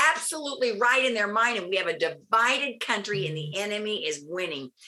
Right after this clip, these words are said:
Speaker 1: It's happening in families. It's happening in homes. It's happening
Speaker 2: Mm-hmm.
Speaker 1: everywhere. And people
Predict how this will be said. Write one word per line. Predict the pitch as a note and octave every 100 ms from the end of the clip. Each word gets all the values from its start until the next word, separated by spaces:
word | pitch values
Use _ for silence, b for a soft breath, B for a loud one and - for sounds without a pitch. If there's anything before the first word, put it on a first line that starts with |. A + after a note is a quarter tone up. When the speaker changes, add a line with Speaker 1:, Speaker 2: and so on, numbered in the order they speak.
| B B B
Speaker 1:
It's | G#3+ -
happening | G#3 G#3+ G3 F3+
in | E3+
families. | D#3+ A3+ B3+ C#4 D4 D4 - B B
It's | G3+ G3
happening | A3 F#3+ F3+ E3+
in | D#3+
homes. | F#3 C4 C4 C4 C4 C4 B3+ - B B
It's | A3 A3
happening | B3 A#3 G#3+ G#3
Speaker 2:
Mm-hmm. | A3
Speaker 1:
everywhere. | A#3 F#3 E3 D3 C3+ - b b
And | F#3 F#3
people | C#4 A#3 G3+